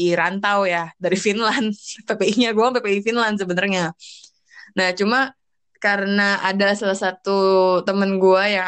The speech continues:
anak P P I dan gua diiderin, <laughs> dikenal-kenalin,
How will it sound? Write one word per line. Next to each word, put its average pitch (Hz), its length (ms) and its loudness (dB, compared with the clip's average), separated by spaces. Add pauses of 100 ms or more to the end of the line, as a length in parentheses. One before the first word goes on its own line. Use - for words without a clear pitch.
(100)
anak 180 120 -8
P - 160 -14
P - 80 -4
I 208 240 0
dan 180 240 2
gua 196 160 4
diiderin, 180 680 0 (120)
<laughs> - 200 -6
dikenal-kenalin, 190 1040 0